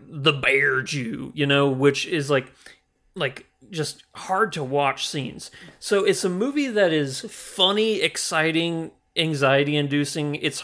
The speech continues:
h-, difficult to just put in one category. Um, yeah, great performances. I, I think that this is just a, a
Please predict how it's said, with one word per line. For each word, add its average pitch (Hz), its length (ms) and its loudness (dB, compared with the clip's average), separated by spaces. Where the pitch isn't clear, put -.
h-, 180 120 -14
difficult 180 460 0
to 160 100 -6
just 139 300 -4
put 151 300 -2
in 143 280 -6
one 131 260 -4
category. 123 680 -6
Um, 156 760 4
yeah, 220 240 0
great 180 260 -2
performances. 220 1000 -2
I, 160 580 2
I 147 120 -4
think 208 260 -10
that 156 120 -6
this 151 160 -4
is - 60 -12
just - 240 -10
a, 147 80 -10
a - 60 -10